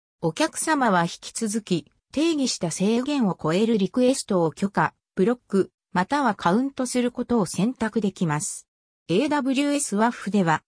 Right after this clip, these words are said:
リクエスト本文のインスペクションの上限が八キロバイトでしたが、クラウドフロントはすでに六十四キロバイトの制限の引き上げを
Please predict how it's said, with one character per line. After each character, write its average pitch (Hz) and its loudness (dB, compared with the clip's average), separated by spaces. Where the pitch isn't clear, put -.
リ 185 2
ク 269 0
エ 294 2
ス - -6
ト 269 -6
本 262 0
文 220 4
の 170 2
イ 175 2
ン 269 -2
ス - -8
ペ 302 -6
ク - -10
シ 226 0
ョ 214 4
ン 190 4
の 156 -2
上 190 2
限 220 0
が 214 0
八 - -4
キ 247 -2
ロ 277 2
バ 285 0
イ 262 -2
ト 220 0
で 190 0
し - -8
た 185 -2
が、 165 -2
ク 180 0
ラ 247 4
ウ 247 2
ド 254 0
フ 247 -4
ロ 233 4
ン 233 0
ト 165 0
は 151 0
す 302 -6
で 320 2
に 208 4
六 165 0
十 262 -2
四 240 2
キ - -2
ロ 240 0
バ 277 0
イ 254 -4
ト 196 2
の 175 2
制 180 0
限 226 4
の 170 2
引 - -6
き 214 0
上 196 2
げ 175 0
を 156 -2